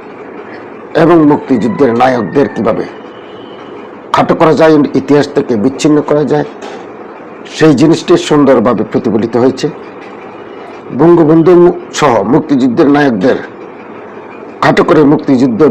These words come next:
বিরোধীকে প্রতিষ্ঠা করতে চেয়েছে, তার চেষ্টা তুমুলভাবে প্রতিফলিত হয়েছে এই ঘোষণাপত্রের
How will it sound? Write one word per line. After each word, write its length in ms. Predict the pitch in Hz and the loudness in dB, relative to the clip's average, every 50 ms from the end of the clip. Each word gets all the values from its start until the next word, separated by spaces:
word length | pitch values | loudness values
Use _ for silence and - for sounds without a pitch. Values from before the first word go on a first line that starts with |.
| 110 | 4
বিরোধীকে 580 | 131 143 151 143 151 175 170 - - - 160 165 170 165 151 - - - - - - - - - - - - - - - - - - | 2 2 2 2 2 0 0 -2 -4 0 4 4 4 4 2 -2 -8 -16 -18 -18 -18 -18 -18 -18 -18 -18 -18 -18 -18 -18 -18 -14 -2
প্রতিষ্ঠা 440 | - 185 - - 165 - - - 190 | 0 2 2 2 0 -2 0 -2 -2
করতে 320 | 175 - 165 165 - - 147 156 - | 0 0 -2 -2 0 -2 -2 0 2
চেয়েছে, 320 | 156 151 135 - - 135 135 131 - - - - - - - - - - - - - - - - - | 2 2 2 2 2 0 0 0 -2 -6 -14 -18 -18 -18 -18 -18 -18 -18 -18 -18 -18 -18 -18 -6 0
তার 180 | - 165 170 156 131 - - | 2 4 4 2 2 -2 -4
চেষ্টা 360 | - 156 160 156 - - - 139 131 - - | 0 0 0 0 0 0 0 0 0 0 2
তুমুলভাবে 520 | - 156 170 170 160 143 - 151 117 127 - - | 2 4 6 6 4 4 2 2 2 2 0 0
প্রতিফলিত 460 | 151 135 - 135 110 127 - - - | -2 -2 0 0 0 2 0 0 0
হয়েছে 340 | 127 120 135 127 - - - 120 - - - 143 | 2 2 2 2 2 0 -4 -4 -4 -2 0 0
এই 80 | 131 107 92 | 0 2 0
ঘোষণাপত্রের 580 | 117 120 - 123 127 113 - - - 123 113 | -2 -2 -2 -2 -2 -2 -4 -4 -2 -2 -2